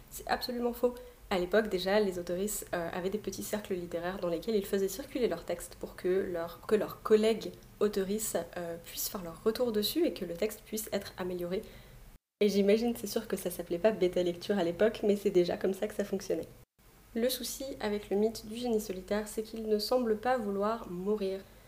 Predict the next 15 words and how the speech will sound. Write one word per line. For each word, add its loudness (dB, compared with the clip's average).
Aujourd'hui 4
encore, 4
c'est -2
très 4
ancré 4
dans 4
la 4
société, -2
on 4
adore 2
l'histoire -2
des 8
gens 6
qui -8
sont, 0